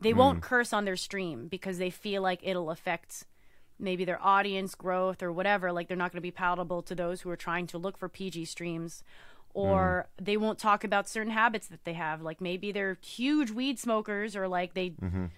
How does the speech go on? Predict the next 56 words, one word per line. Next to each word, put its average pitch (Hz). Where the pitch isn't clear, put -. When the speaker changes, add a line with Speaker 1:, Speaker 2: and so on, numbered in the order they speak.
Speaker 1:
you 240
know, 202
they, 196
they 202
love 214
to 269
drink 285
Speaker 2:
Sure. 269
Speaker 1:
on 240
the 220
weekends, 208
but 214
they 226
would 220
never 254
talk 202
about 165
that. 151
And 220
in 220
fact, 254
they'd 214
say 170
Speaker 2:
Okay. 160
Speaker 1:
the -
opposite. 196
Like, 175
"I 196
don't 190
do 254
that." 107
So 240
for 254
me, 330
Speaker 2:
Mm. 320
Speaker 1:
like, 269
I'd 233
rather 285
be 214
genuine 277
about 208
it 202
in 196
a 196
way 185
where 180
I 220
won't 311
even 208
talk 196
about 190
it, 185
or, 170
like, 160
I'll 302
just, -